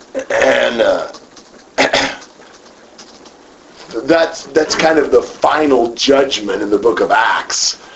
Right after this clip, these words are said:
on this Jewish rejection of the gospel. And so,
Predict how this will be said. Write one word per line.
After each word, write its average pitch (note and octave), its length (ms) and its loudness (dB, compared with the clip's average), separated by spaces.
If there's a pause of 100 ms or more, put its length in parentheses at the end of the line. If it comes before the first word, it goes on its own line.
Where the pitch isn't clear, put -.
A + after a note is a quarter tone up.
(120)
on A#2+ 220 0
this B2+ 240 0
Jewish D3+ 580 4
rejection A#2+ 680 2
of F2+ 80 -6
the F#2+ 80 -4
gospel. A2+ 460 0 (2000)
And C#3 200 2
so, C3 640 2